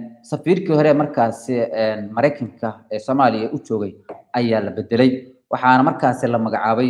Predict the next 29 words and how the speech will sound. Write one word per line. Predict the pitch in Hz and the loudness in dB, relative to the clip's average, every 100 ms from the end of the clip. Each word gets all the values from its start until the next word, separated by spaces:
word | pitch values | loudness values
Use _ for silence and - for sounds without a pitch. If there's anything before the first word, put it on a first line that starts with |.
| 123 | -2
een, | - 120 120 123 | -2 2 2 2
nin | 160 | 2
lagu | 139 151 | 2 2
magacaabo | 131 107 110 110 160 | 0 0 -2 -2 0
Rich | 165 165 - | 0 0 -6
Riley, | 151 160 123 131 131 - _ _ 135 | 2 4 4 2 0 -10 _ _ 2
kaasoo | 156 156 | 4 2
markaas | 151 - 135 | -6 -8 -4
hore | 131 139 | 0 0
ugu | 139 | 0
soo | 139 | -8
shaqeeyey | 120 - 120 123 135 135 - _ - | -12 -12 -4 0 0 -2 -10 _ 0
dalalka | 160 175 139 | 2 2 -2
kale | - 120 | 0 2
ah | 113 120 | 2 0
Pakistan, | 107 110 110 - 135 | -8 -12 -6 0 2
Afghanistan, | 110 - 110 110 - 131 - | 0 -8 -14 -8 -2 0 -2
Iraq, | 123 135 113 113 131 147 | 0 0 0 -4 -4 -6
U | |
K, | - 117 110 - | -6 -6 -6 -4
China, | 117 123 143 139 _ _ _ | 0 2 0 -4 _ _ _
Russia | 151 135 - 120 120 | 2 2 0 -6 -4
oo | 120 | -2
lagu | 110 110 127 113 | -4 -4 -6 -4
daray | 104 104 | -4 -2
Yemen. | 120 127 131 - _ - | -2 -2 -4 -14 _ -16
Wuxuuna | - 120 110 | -6 -6 -4
bedeli | 131 143 147 | -4 -2 -2
doonaa | 110 104 95 | -2 -4 -6